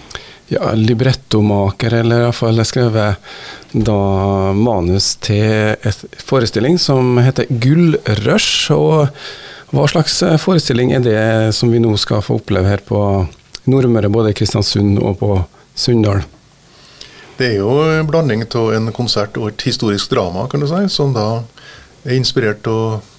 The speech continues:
Speaker 2: nordmøringer som deltok i verdens største gullrush til Klondike fra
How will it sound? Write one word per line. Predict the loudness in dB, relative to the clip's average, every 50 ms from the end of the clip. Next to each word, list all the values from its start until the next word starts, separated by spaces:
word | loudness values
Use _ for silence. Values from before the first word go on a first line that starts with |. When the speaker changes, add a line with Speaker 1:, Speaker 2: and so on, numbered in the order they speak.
| -14 -4
Speaker 2:
nordmøringer | 0 2 2 4 2 2 -2 -4 -2 -4 -4 -4
som | -4 -2
deltok | -2 -2 -2 -4 -8 -8 -6 -6
i | -4
verdens | -2 0 -2 -2 -2 -6 -8 -6 -6 -4
største | -4 -4 -4 -4 -4 -8 -8 -8
gullrush | -6 -6 -2 0 -2 -2 -2 -4 -10 -16 -18 -20 -20 -20 -20 -20 -20 -20 -20 -20 -16 -6
til | -4 -4 -2 -2 -2 -4 -6 -6
Klondike | -4 -2 -2 -2 0 -2 -2 -4 -4 -6 -8
fra | -6 -4 -4 -4 -4 -6